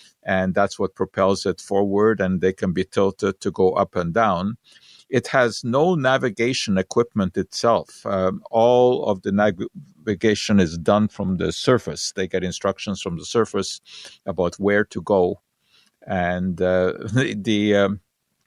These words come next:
in some ways, this is a pretty primitive, uh, kind of a, uh, a contraption, because as, uh, you know, as we saw in many, uh, film clips, the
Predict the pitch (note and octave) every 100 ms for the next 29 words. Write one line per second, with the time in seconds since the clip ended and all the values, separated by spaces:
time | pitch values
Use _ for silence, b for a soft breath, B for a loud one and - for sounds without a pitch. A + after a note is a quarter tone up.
0 | - - - G2+ - C#3+ A#2+ A#2 B2 G#2+
1 | - G#2+ F#2+ - G#2 F#2 F#2 F2+ - C3
2 | G#2 - D3 B2 E2+ F2 E2 - F#2 F2
3 | F2 F2+ - G#2 F#2 F2 E2+ E2+ E2+ G2
4 | G3 - - - - - - - - F2
5 | D#2 F#2 A2 - - - - B B B
6 | B B - G2 - G2 E2+ - F#2+ F#2
7 | F2+ - F#2 F2+ G2 F#2+ F#2 F#2 - F#2
8 | F2 F#2 - - - A#2+ A2+ F2 F2 E2+
9 | F2 F#2 F2+ F2+ - - G2+ F2 F2 F2+
10 | - - G#2 B2+ C3 F2+ E2 - - B
11 | B B - G2 F#2 F2+ F2+